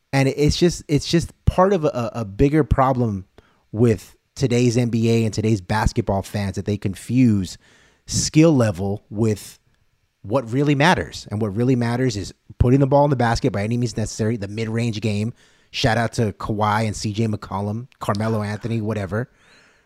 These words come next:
and getting wins. And it's just like,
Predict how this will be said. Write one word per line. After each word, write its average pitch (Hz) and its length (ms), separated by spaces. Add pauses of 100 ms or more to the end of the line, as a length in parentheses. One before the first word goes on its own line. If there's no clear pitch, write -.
(300)
and 123 360
getting 156 300
wins. 160 520
And 131 160
it's 135 160
just 156 240
like, 135 300